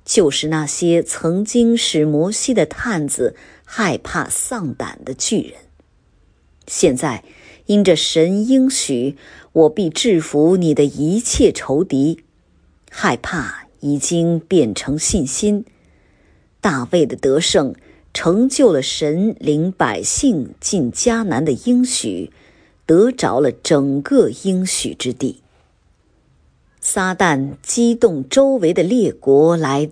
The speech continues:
对付以色列，但大卫都靠神得胜。当仇敌没有办法从外面攻击神的国度的时候，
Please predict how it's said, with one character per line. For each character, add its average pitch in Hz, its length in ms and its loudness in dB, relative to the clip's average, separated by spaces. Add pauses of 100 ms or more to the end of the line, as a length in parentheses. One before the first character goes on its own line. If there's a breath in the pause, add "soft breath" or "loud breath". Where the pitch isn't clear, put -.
对 160 280 4
付 135 240 -4
以 120 160 -4
色 - 240 -2
列， 131 260 -4 (680)
但 139 200 2
大 143 420 -2
卫 - 420 -2 (300)
都 214 280 2
靠 - 400 -4
神 151 420 -2
得 120 240 0
胜。 - 300 -6 (1300)
当 165 380 2
仇 156 360 0
敌 160 240 2
没 156 260 2
有 202 140 2
办 165 260 -2
法 127 300 -2
从 156 380 -4
外 202 260 -2
面 151 240 -2
攻 269 340 2
击 254 260 2
神 175 320 -2
的 185 120 0
国 160 340 4
度 247 160 2
的 139 100 0
时 - 220 -4
候， - 340 -4